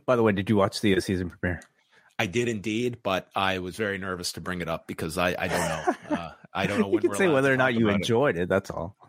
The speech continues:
Speaker 2: I mean, just to kill off Connor in such dramatic fashion.
Speaker 1: <laughs> Oh,
Speaker 2: It's
Speaker 1: stop,
Speaker 2: just, I mean,
Speaker 1: please.
Speaker 2: God.
Speaker 1: Come on.
Speaker 2: His, his,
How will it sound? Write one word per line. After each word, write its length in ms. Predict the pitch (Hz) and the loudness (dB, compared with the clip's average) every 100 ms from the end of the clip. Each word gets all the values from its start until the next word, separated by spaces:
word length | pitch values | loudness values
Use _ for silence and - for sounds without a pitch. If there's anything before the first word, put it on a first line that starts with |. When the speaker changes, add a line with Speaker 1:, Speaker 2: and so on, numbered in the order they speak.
| - | -12
Speaker 2:
I 140 | - 90 | -6 -4
mean, 240 | 92 87 | -2 -4
just 280 | - 127 - | -2 -2 2
to 140 | 113 90 | 0 0
kill 300 | - 160 104 | 0 2 4
off 200 | 87 - | 2 2
Connor 400 | 117 104 95 80 | 0 0 -2 -6
in 100 | 82 | -6
such 360 | 101 80 - - | -8 -8 -10 -10
dramatic 500 | - 90 92 85 - | -8 -4 -4 -4 -4
fashion. 360 | 82 80 - - | -4 -4 -2 -4
Speaker 1:
<laughs> 40 | |
Oh, 40 | - | -2
Speaker 2:
It's 100 | - | -6
Speaker 1:
stop, 300 | 80 87 73 | -2 -2 -2
Speaker 2:
just, 240 | 76 - 90 | -4 -2 -2
I 80 | |
mean, 140 | 82 78 | -2 -4
Speaker 1:
please. 140 | 78 - | -8 -8
Speaker 2:
God. 260 | - 87 78 | -2 0 2
Speaker 1:
Come 220 | 107 87 | 2 2
on. 140 | 76 78 - - - | -2 -8 -18 -14 -6
Speaker 2:
His, 300 | 151 233 165 139 | 0 2 2 0
his, 300 | 131 170 170 | -2 -2 -2